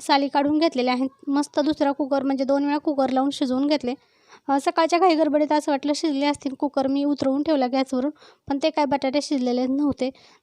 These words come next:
तर असो, आता सगळं आवरलेलं आहे, झाड, लोट, भांडे झालेलं आहे, बाहेरचं सुद्धा आवरलेलं आहे. आणि, अ,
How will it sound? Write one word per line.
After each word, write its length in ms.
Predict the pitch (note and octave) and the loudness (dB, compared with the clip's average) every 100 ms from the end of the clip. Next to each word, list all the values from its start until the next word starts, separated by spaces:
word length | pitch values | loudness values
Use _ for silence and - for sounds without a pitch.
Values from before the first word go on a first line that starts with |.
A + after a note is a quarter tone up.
| D4+ | 0
तर 140 | D4 | 4
असो, 420 | E4 E4 F4 F4 - | 4 4 0 0 -4
आता 540 | C4+ D4 D4 D4 D4 D4 | -2 0 0 2 0 -2
सगळं 400 | C#4+ C4 C4+ C4+ | -2 2 2 2
आवरलेलं 500 | C4 C4 B3 B3 B3+ | 2 2 2 0 2
आहे, 300 | A#3+ B3 B3 | 0 0 0
झाड, 360 | B3 A#3 A#3 A#3+ | 2 2 2 2
लोट, 260 | A#3+ B3 A#3 | 0 0 -2
भांडे 480 | B3 A#3+ A3+ A#3 A3 | -4 -2 0 -2 -2
झालेलं 340 | A#3 A3+ A3+ | 0 0 0
आहे, 240 | A#3+ A3 C#4+ - - - - | -2 -4 -8 -8 -20 -20 -6
बाहेरचं 400 | B3 C#4+ E4 F#4+ | 2 2 2 0
सुद्धा 240 | - C4+ D4 | -2 2 4
आवरलेलं 500 | C#4+ C#4+ C4 C4 C4 | 4 4 2 2 2
आहे. 300 | B3 C4 C4+ | 0 -4 -4
आणि, 380 | C4 B3+ B3+ | -2 -2 0
अ, 340 | B3+ B3+ B3+ | 0 0 0